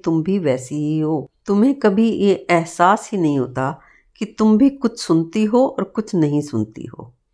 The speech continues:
यानी तुम्हें ये दिखता ही नहीं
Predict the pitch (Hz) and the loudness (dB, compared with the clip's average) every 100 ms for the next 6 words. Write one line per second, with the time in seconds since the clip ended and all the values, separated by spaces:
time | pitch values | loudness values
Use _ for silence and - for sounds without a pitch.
0 | _ _ _ _ - 175 185 214 214 208 | _ _ _ _ -4 0 2 2 2 0
1 | 220 247 202 196 160 160 - 220 226 208 | 2 2 2 0 0 -4 0 2 4 2
2 | 151 160 | 2 0